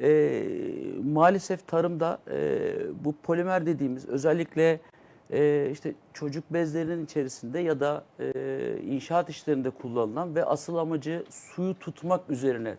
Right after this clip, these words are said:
tasarlanmış olan, e, polimerleri görüyoruz ki tarımda kullanıyorlar ya da tarımda kullanmaya çalışıyorlar. E, fakat burada çok önemli bir fark var. Onun, o, o polimerlerin tasarım amacı suyu tutmak üzerine.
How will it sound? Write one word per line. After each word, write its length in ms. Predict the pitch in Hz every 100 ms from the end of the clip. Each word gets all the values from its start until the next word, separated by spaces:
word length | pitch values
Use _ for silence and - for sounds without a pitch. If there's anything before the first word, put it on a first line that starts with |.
| -
tasarlanmış 760 | 139 - 143 139 139 170 -
olan, 240 | 127 135 - - - - - -
e, 600 | - 110 104 101 101 107 147 -
polimerleri 680 | 170 180 165 156 170 214 - -
görüyoruz 460 | 139 175 185 160 -
ki 80 |
tarımda 360 | 160 160 156 160
kullanıyorlar 600 | - 123 127 113 - - _ _ - - -
ya 100 | 131
da 80 | 160
tarımda 340 | - 147 151
kullanmaya 520 | 170 151 143 135 127 135
çalışıyorlar. 640 | 127 98 - - - - -
E, 340 | 131 131 110 -
fakat 380 | 165 196 -
burada 300 | 170 185 202 -
çok 220 | - 190 180
önemli 280 | 185 185
bir 40 | 175
fark 380 | - 185 185 131
var. 140 | 92 -
Onun, 320 | 143 170 165 - 156
o, 200 | 160 147 -
o 100 | 165
polimerlerin 680 | 180 185 180 190 185 185 185
tasarım 500 | 190 175 156 180 185 -
amacı 460 | 160 156 135 185 208 -
suyu 300 | - 190 202
tutmak 360 | 180 - 170 131
üzerine. 340 | 110 98 80